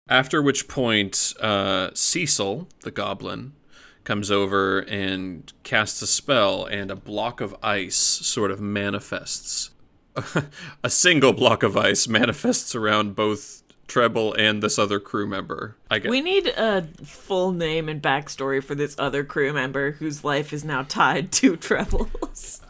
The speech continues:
Speaker 1: You do now, huh?
Speaker 2: We do now.
Speaker 1: Uh, I'm gonna take a quick
Speaker 2: Um,
Speaker 1: ten, and we're gonna circle back <laughs> so that I can come up with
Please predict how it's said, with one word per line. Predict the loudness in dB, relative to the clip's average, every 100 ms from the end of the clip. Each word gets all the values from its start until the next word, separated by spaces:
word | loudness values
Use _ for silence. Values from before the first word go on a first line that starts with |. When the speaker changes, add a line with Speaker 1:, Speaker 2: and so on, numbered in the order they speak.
| -20 -8
Speaker 1:
You | 0 4 6
do | 6 8
now, | 8 6
huh? | 4 0 0 -4 -14 -20 -20 -20 -16 -12 -10 -10 -6
Speaker 2:
We | -4
do | 2 2
now. | 2 2 0
Speaker 1:
Uh, | -2 -4 -14 -20 -8 2
I'm | 4 6
gonna | 6 8
take | 8 6
a | 4
quick | 2
Speaker 2:
Um, | 0
Speaker 1:
ten, | 2 6 6 4 -2 0
and | 0 2
we're | 0
gonna | 0 2
circle | 2 2 0 0
back | 0 2 4 6
<laughs> | 8 10 10 8 2 2 2
so | 6 6
that | 6
I | 4
can | 6 4 4
come | 4 4
up | 4 4
with | 0 0 -8